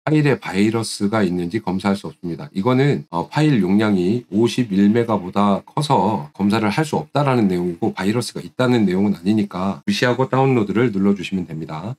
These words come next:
그러고 나서 좌측 하단에 보시면 지금 제 마우스 커서가 잘 안 보이실 거예요. 지금 여기에 보면 위로 올려 펴는 버튼이 있어요. 여기서 폴더 여기를 클릭하시면 다운로드 폴더가 열리면서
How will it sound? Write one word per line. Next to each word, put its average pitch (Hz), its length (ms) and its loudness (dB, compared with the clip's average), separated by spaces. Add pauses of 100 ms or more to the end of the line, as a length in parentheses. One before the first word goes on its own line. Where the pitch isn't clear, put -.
그러고 135 180 2
나서 131 420 2 (120)
좌측 120 440 -2
하단에 131 420 0
보시면 104 580 -2
지금 107 220 0
제 104 140 0
마우스 95 260 0
커서가 131 300 -4
잘 - 180 -6
안 82 180 -4
보이실 104 340 -2
거예요. 76 280 -10
지금 95 240 -4 (100)
여기에 90 360 0
보면 110 400 -2 (340)
위로 135 500 2
올려 107 340 2
펴는 139 440 0 (640)
버튼이 101 320 -2
있어요. 87 480 -6
여기서 98 440 -4 (160)
폴더 202 260 6
여기를 180 320 2 (140)
클릭하시면 113 680 -2 (100)
다운로드 135 500 4
폴더가 131 440 0
열리면서 95 720 0